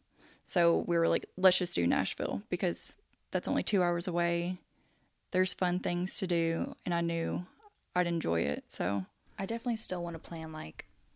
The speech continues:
Speaker 2: a getaway trip with you. But yeah, in that moment, that was just, like, the less stressful decision.
Speaker 1: Right.
Speaker 2: I know when we got to Nashville, little Miss Taylor did not realize that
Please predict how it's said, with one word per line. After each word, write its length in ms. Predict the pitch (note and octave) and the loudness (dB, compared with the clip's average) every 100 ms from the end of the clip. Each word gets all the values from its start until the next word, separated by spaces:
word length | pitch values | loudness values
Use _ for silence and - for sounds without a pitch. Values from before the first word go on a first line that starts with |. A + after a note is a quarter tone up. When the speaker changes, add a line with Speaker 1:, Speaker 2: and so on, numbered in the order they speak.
| _ _ _ - | _ _ _ -8
Speaker 2:
a 100 | F3+ E3 | -8 -8
getaway 720 | - E3 D#3 D3 D3 C3+ - D#3 | -8 -4 -4 -4 -6 -8 -10 -10
trip 240 | - C#3+ | -12 -12
with 160 | E3+ - - | -16 -16 -14
you. 240 | D#2 F#3 - _ - - _ _ _ _ - | -14 -16 -20 _ -20 -20 _ _ _ _ -16
But 340 | E3+ D#3+ - | -8 -6 -6
yeah, 480 | - E3 D#3 D3+ E3+ | -8 -6 -4 -6 -8
in 500 | - F3 F3+ F3+ F3 | -10 -8 -4 -4 -2
that 180 | D#3+ D#3+ | 0 0
moment, 540 | D#3 D3+ D#3 E3 - D#3 | -2 -2 -2 -4 -4 -6
that 120 | D3 | -4
was 120 | D#3 | -4
just, 180 | D3 - | -6 -6
like, 140 | D3 - - - - - - - - | -8 -12 -20 -20 -20 -20 -20 -18 -4
the 100 | F3+ | -2
less 220 | D#3+ D#3 | 0 -2
stressful 540 | - D#3+ D3+ - D#3+ D#3 | -2 -2 -4 -4 -6 -6
decision. 400 | D#3+ E3 D3+ F3+ | -6 -4 -2 2
Speaker 1:
Right. 300 | F3 E3+ - G3 F#3+ - - | 2 0 -4 -8 -10 -6 0
Speaker 2:
I 80 | |
know 160 | G#3 A#3 | 2 4
when 100 | C4 | 4
we 80 | A3 | 2
got 200 | - - | 0 -2
to 80 | A#3+ | -2
Nashville, 720 | B3 C#4 - D4 D4 D4+ D#4 - - - - - - _ - | 0 -2 -4 -4 -4 -6 -8 -14 -20 -20 -20 -20 -20 _ -16
little 220 | - A3 A3 | -6 -4 -2
Miss 320 | F#3+ - - | -4 -4 -4
Taylor 520 | - D4 B3 F3+ F#3 | -2 0 0 0 -2
did 180 | G3+ G#3 | -4 -6
not 160 | G3+ | -8
realize 680 | G3+ G#3 F3+ - G3 A#3 A#3 - | -6 -6 -4 -6 -6 -6 -6 -8
that 880 | G3 F3+ E3+ E3+ E3+ - - - | -6 -6 -6 -6 -10 -12 -10 -10